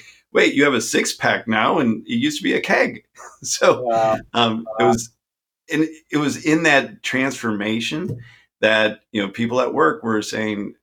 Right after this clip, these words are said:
Speaker 1: "Gosh, Tom, what's your secret? <laughs> What are you taking?" <laughs> I was
Speaker 2: Yeah.
Speaker 1: like
Speaker 2: Quick, quick, quick question
Speaker 1: Yeah.
Speaker 2: on that, Tom,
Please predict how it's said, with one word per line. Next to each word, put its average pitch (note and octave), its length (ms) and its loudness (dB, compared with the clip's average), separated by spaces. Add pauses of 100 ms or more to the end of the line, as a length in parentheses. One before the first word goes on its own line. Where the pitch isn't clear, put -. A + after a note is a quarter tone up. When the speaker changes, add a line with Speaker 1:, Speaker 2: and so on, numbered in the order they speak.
Speaker 1:
"Gosh, D3 300 -8
Tom, A#2 480 -6
what's G2+ 300 -10
your C#3 100 -8
secret? - 480 -12 (200)
<laughs> - 360 -8
What B2 180 0
are D3+ 60 -2
you G#3+ 180 -4
taking?" - 540 -8 (320)
<laughs> - 300 -20
I - 40 -18
was B2 120 -8
Speaker 2:
Yeah. D3 120 -2
Speaker 1:
like - 180 -10 (600)
Speaker 2:
Quick, F4 160 0
quick, C#4 220 -2
quick C#4 220 2
question D#4 320 4
Speaker 1:
Yeah. G#3 60 2
Speaker 2:
on D#3+ 60 2
that, B2 180 2
Tom, - 140 -2